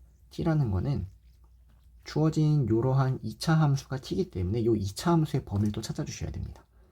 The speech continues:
자, 그러면 요 이 차 함수의 범위, 즉 이 차 함수의 최대 최소를 구하기 위해 그래프 그려주고요.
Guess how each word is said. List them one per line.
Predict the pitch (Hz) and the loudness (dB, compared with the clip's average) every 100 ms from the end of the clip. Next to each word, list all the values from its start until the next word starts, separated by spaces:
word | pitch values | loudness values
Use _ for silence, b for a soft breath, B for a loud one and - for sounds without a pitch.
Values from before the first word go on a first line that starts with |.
| b b | b b
자, | b 110 | b -6
그러면 | 107 113 113 | -4 -2 0
요 | 107 | 2
이 | 104 98 | 0 0
차 | - | 0
함수의 | 131 120 127 | 0 0 -4
범위, | - 101 113 98 | -2 -2 0 -2
즉 | - 87 | -6 -8
이 | 90 | -6
차 | - 113 | -6 -4
함수의 | 104 107 | -2 -2
최대 | 107 160 | -4 -6
최소를 | 113 165 151 | -4 -2 -2
구하기 | 113 98 98 92 | -2 -2 -2 0
위해 | 87 82 131 - _ _ _ | 0 -2 -4 -6 _ _ _
그래프 | - 95 95 - | -12 -10 -10 -8
그려주고요. | 95 95 - - 123 139 - | -6 -6 -6 -6 -4 -4 -4